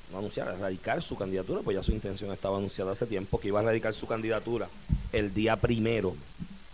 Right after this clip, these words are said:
de, de, de octubre, eh, pues la comisionada residente, en una movida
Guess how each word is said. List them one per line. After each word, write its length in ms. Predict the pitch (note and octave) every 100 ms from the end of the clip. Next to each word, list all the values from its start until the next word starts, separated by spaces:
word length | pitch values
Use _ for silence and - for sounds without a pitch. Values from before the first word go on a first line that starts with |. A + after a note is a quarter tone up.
| - - - G2
de, 720 | G2+ F#2+ F#2 F2+ E2+ D2+ A#1 - - - - - - -
de, 400 | G2+ G2+ G2 G2 -
de 140 | G#2+
octubre, 500 | A2+ - B2+ B2 C#3+ - - - - - -
eh, 840 | A2 G#2 G2+ G2 G2 F#2+ F#2 F2+ -
pues 160 | A2+ C#3+ -
la 160 | F#2+
comisionada 500 | - G2 F#2+ G2 F#2
residente, 580 | A2 A2+ B2 B2+ F#3 E3
en 140 | G2 G2
una 140 | G#2
movida 360 | A2 A2 B2